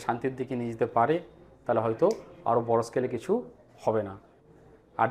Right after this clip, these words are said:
যদি তা না হয় তাহলে কিন্তু একটা দু হাজার পঁচিশ ছাব্বিশ সাল একটা ভয়ঙ্কর যুদ্ধের বা লড়াইয়ের দিকেও এগোবে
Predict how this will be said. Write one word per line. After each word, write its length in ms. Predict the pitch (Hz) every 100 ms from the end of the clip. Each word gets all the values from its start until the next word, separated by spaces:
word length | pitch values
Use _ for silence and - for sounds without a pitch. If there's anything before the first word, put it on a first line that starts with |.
| 123
যদি 220 | 160 160 220
তা 80 | 175 147
না 60 | 123 110
হয় 180 | 113 147
তাহলে 180 | 123 117 110
কিন্তু 180 | 117 110 107
একটা 180 | - 196 - - _ _ _ - _ - - 127
দু 60 | 123
হাজার 200 | 120 120 117
পঁচিশ 280 | 127 - 170 - - - - - - - - - - 175 - - - -
ছাব্বিশ 320 | 120 120 117
সাল 140 | 127 113 110
একটা 160 | - 170 - - - - 110
ভয়ঙ্কর 440 | 131 156 160 175 180 - 135
যুদ্ধের 460 | 135 135 127 151 165 139
বা 80 | 123
লড়াইয়ের 400 | 120 120 139 151 151 - - - _ - - - - - - 127
দিকেও 220 | 127 143 131
এগোবে 300 | 127 147 165